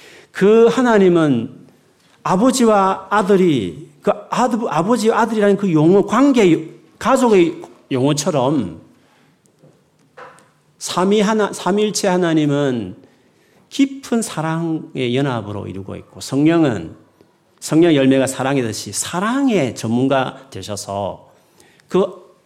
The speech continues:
아버지와 아들의 그 사랑의 관계를 더 연합시킴으로 결국 삼위일체 하나님 안에 관계적이, 완전한 관계가 이루어지고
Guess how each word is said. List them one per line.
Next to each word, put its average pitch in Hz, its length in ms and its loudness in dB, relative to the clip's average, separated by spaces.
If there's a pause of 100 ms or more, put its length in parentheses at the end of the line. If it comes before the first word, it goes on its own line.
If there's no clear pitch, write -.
아버지와 214 600 0
아들의 196 440 0
그 190 140 0
사랑의 240 380 -4
관계를 180 520 -2
더 226 320 2
연합시킴으로 104 1080 -6 (640)
결국 139 600 -4 (280)
삼위일체 147 800 -2
하나님 147 460 -2
안에 139 520 -4 (960)
관계적이, 147 880 0
완전한 156 480 -2
관계가 147 280 -2
이루어지고 120 920 -6